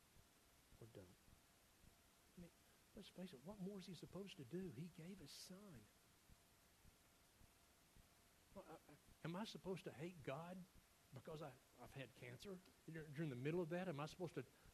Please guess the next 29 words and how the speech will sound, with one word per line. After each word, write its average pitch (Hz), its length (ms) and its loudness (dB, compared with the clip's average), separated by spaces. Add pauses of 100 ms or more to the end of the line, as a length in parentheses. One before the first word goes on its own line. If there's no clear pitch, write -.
(100)
say, 147 80 6
"God, 143 340 4
what 160 140 6
are 175 40 6
you 170 180 4
doing 165 240 12
to 165 60 10
me? 180 180 10
Why 139 180 6
are 165 80 8
you 165 140 8
allowing 143 360 4
it?" 139 100 2 (1500)
Things 180 220 10
don't 160 320 6
go 165 180 12
the 156 100 6
way 156 180 8
I 151 80 6
want 139 280 2
them 156 120 4
to 139 60 4
go 139 280 8
in 131 140 4
life. 143 320 2 (2000)
Am 151 80 4
I 175 60 4
supposed 175 240 2
to 151 80 2